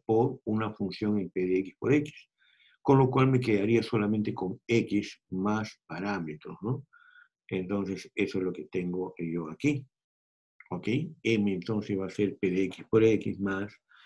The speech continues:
B minúscula partido A minúscula por P de X que multiplica X. Ya tengo resuelto el problema. En esta ecuación,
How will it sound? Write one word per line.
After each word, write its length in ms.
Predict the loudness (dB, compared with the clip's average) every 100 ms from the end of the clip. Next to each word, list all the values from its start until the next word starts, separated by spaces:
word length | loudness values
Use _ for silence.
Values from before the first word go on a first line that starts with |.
| -20 -20 _ _ _
B 600 | 0 6 8 8 4 0
minúscula 720 | -2 0 0 -2 -4 -4 -4
partido 540 | -6 -8 0 2 2 -2
A 180 | -6 -4
minúscula 720 | -4 -2 -2 -4 -4 -4 -4
por 240 | -8 -8
P 140 | -4 -2
de 280 | 0 0 -2
X 340 | -4 -8 -8
que 140 | -8 -8
multiplica 720 | -8 -12 -8 -4 -4 -4 -10
X. 440 | -10 -14 -18 -20 -6
Ya 260 | -2 -2
tengo 300 | 2 2 2
resuelto 440 | -2 -6 -6 -6 -10
el 40 |
problema. 420 | -8 -8 -8 -10 -4
En 160 | 0
esta 240 | 0 2 2
ecuación, 560 | 2 0 0 0 -2